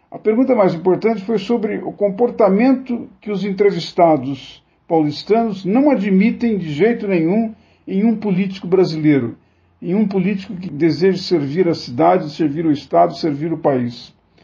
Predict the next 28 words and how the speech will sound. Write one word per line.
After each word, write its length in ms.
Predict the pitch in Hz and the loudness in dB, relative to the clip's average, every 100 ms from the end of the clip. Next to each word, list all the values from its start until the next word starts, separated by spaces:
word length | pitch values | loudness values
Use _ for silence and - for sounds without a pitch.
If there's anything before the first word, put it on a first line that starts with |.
| _ _ - | _ _ -18
O 80 | - | -2
resultado 560 | 208 262 247 240 196 175 | 2 4 4 4 2 4
mais 240 | 196 185 | 2 2
importante 600 | 175 175 160 208 233 233 | 2 0 0 0 0 -2
foi 460 | - 220 208 151 151 _ _ _ | -2 4 4 4 0 _ _ _
a 100 | - | -2
menção 840 | 196 220 190 - - 240 185 143 - _ _ | 0 2 2 0 0 2 2 0 -6 _ _
a 160 | 202 208 | -8 -6
estar 560 | 190 - 233 247 247 - | -6 0 4 4 2 -4
envolvido 800 | 220 185 185 156 180 226 202 - | -2 2 2 2 0 -2 -4 -6
em 160 | 196 196 | -6 -2
corrupção. 800 | 208 185 190 - 175 147 127 - _ - | -2 -4 -6 -4 0 2 0 -8 _ -20
Setenta 640 | - 220 - 294 302 277 | -8 -6 0 2 2 0
e 100 | 220 | 0
nove 380 | 185 202 185 170 | 2 2 2 -2
por 260 | 151 165 | -4 -6
cento 400 | 131 - 160 147 | -6 0 0 0
dos 240 | 139 147 139 | -2 -4 -2
entrevistados 880 | 147 165 139 131 190 208 180 - _ _ - | -2 -2 -4 -4 0 2 2 -4 _ _ -10
não 320 | 180 240 262 | -2 2 4
aceitam 720 | 220 - 202 214 - 220 202 | 2 2 2 2 0 -4 -2
essa 260 | 131 185 190 | -2 -2 -4
situação 600 | 175 190 160 - 151 123 - _ _ | -4 -2 -2 0 0 -2 -8 _ _
de 140 | 151 | -4
nenhuma 380 | 185 196 220 196 | 2 2 4 2
forma. 540 | - 165 143 131 - - _ | 2 2 2 0 -6 -12 _
Ou 160 | - 202 | -2 -2
seja, 420 | 196 196 151 165 | 2 2 2 0